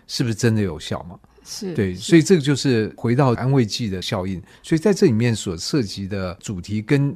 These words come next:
Speaker 1: 这一本医学章里有什么特别的关联吗？
Speaker 2: 呃，这就是那个医学不确定的来源。医学跟我们的身心是连在一起的，所以医学呢，它有一些效果，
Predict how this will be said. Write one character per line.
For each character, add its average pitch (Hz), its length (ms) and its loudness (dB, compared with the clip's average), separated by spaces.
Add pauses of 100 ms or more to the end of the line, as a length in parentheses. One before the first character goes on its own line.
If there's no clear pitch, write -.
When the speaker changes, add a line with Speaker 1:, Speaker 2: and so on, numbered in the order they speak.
Speaker 1:
这 190 140 4
一 139 100 6
本 95 300 -6
医 139 100 -4
学 104 240 -4
章 107 260 -2
里 107 120 -4
有 90 120 -8
什 92 140 -10
么 85 200 -12 (100)
特 - 140 -8
别 101 100 -8
的 90 80 -10
关 95 240 -6
联 87 160 -12
吗？ 104 160 -18 (440)
Speaker 2:
呃， 233 140 0
这 311 160 -2
就 294 160 0
是 277 220 -4
那 247 160 4
个 196 180 -2
医 233 180 0
学 202 200 -2
不 180 140 -8
确 202 240 -2
定 190 180 -4
的 160 120 -8
来 151 220 -12
源。 117 280 -10 (300)
医 277 160 -2
学 220 180 0
跟 226 160 0
我 214 80 0
们 160 140 -8
的 165 100 -6
身 202 300 -2
心 202 440 -4 (100)
是 262 100 0
连 175 220 -2
在 175 220 -2
一 175 40 -8
起 - 300 -14
的， - 200 -12 (300)
所 269 160 2
以 262 300 0
医 269 180 0
学 190 300 0
呢， 180 260 -2
它 208 540 -2
有 190 140 0
一 208 40 2
些 226 400 2
效 220 320 2
果， - 340 -6